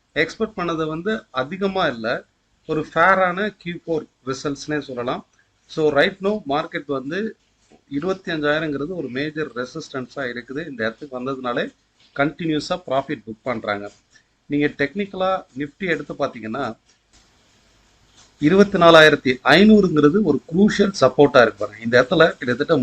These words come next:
மூணு முறை, ஒவ்வொரு முறையும் மார்க்கெட் வந்து இந்த இடத்துல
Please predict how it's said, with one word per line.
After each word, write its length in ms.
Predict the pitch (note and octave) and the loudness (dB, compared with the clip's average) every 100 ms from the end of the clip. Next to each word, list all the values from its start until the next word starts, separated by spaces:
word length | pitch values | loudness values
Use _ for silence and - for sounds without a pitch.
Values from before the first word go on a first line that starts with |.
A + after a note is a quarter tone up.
| C3 | 2
மூணு 280 | E3+ G3 E3 | 4 4 4
முறை, 180 | C#3+ F3 G3+ - _ _ _ _ _ _ | 4 4 2 0 _ _ _ _ _ _
ஒவ்வொரு 320 | C#3+ F3 A3 F#3+ | 2 10 10 10
முறையும் 440 | D#3+ D3+ D3+ G#3 A3+ - C3+ | 8 6 6 4 4 -2 2
மார்க்கெட் 400 | C#3 D#3 E3 D3 C3+ | 4 6 2 0 0
வந்து 160 | C3+ E3 | 0 0
இந்த 100 | D3+ A#2+ | 2 0
இடத்துல 240 | - C#3+ | 2 4